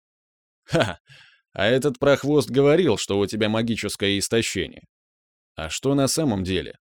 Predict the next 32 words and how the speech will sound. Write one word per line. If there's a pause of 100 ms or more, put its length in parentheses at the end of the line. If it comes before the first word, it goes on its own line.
(120)
настороженно
спросил
Макс. (640)
«Похоже,
ты
вчера
действительно
с
самой
Хель
повстречался. (260)
Только
непонятно,
как
ты
выжил. (200)
Рассказывай,
что
там
случилось?» (800)
«Ничего
не
помню.
Все
как
будто
корова
языком
слезнула». (520)
«Вызывали
вы
кого?»